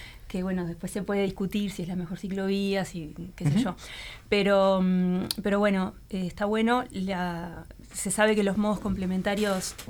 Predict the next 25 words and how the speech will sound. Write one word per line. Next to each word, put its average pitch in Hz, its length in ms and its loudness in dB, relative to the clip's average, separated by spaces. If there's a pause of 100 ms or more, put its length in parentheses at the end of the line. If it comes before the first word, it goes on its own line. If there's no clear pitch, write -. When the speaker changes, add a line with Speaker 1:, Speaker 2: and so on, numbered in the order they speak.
Speaker 1:
caminar 220 600 6
y 180 480 0
andar 180 200 2
en 185 120 2
bici, 226 420 2
es 196 80 0
la 180 100 -2
forma 180 460 0 (260)
ambientalmente 196 640 2
más, 185 540 -2
eh, 180 440 -6
sustentable 190 540 -2
de 180 60 0
desplazarse. 226 880 0 (1500)
De 208 140 2
acuerdo 226 480 4
que 208 100 2
no 190 140 2
todas 208 180 2
las 190 120 -4
personas 208 400 -2
tenemos 202 360 -2
las 190 160 -4
capacidades, 190 1120 0 (380)
em, 175 600 -2